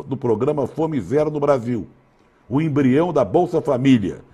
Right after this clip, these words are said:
que serviu de modelo para outros países. Então, nosso abraço aqui ao Graziano e ao queridíssimo Frei Beto.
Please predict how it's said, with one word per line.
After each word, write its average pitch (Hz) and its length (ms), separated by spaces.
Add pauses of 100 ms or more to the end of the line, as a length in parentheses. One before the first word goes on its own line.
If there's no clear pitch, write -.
(220)
que 143 100
serviu 131 400
de 131 140
modelo 117 500
para 120 220
outros 95 260
países. 76 520 (380)
Então, 139 320
nosso 113 440 (380)
abraço 110 680
aqui 117 360 (240)
ao 92 180
Graziano 107 840
e 104 140
ao 101 80
queridíssimo 92 600
Frei 95 260
Beto. 69 260